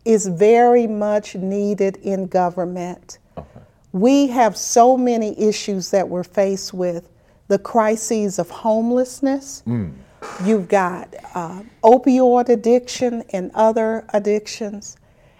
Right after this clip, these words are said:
Speaker 1: And so in order for government to do what government is chartered to do,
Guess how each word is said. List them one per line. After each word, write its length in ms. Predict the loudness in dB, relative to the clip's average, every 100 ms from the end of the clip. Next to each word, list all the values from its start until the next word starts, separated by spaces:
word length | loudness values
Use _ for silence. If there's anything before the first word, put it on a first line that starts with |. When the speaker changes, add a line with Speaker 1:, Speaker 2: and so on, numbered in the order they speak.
| _
Speaker 1:
And 140 | -2 0
so 360 | 2 4 4
in 220 | 2 0 2
order 400 | 4 4 4 0
for 460 | -2 0 2 2
government 920 | 0 4 4 4 2 -2 -6 -8 -10
to 140 | -6 -6
do 260 | -2 -2
what 460 | 0 0 0 -2 -4
government 720 | 2 4 4 0 -2 -6 -6
is 180 | -8 -8
chartered 540 | -6 -2 -2 -2 -6
to 120 | -6 -6
do, 460 | -2 -2 -2 -8